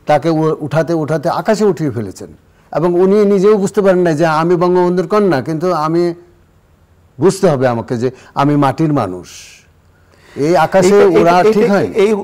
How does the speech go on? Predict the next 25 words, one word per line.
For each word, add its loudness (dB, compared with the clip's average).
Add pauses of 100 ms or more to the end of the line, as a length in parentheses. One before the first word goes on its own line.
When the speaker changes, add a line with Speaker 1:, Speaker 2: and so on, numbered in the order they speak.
Speaker 2:
এই 0
অনুভূতিটা, 0
এই 2
বোধটাই -4
কিন্তু -8
সবচেয়ে -6
বড় 0
জরুরি -4
যে -4
আমি -4
মাটির -6
মানুষ। -8
আমাদের, 0
আহ, -2 (120)
প্রিয় -2
সন্তানেরা 0 (560)
ফেসিবাদীদের 0
বিচার -2
সহ -6
চার -2
দফা -2
দাবি 0
নিয়ে -4
রোড -4
মার্চ -4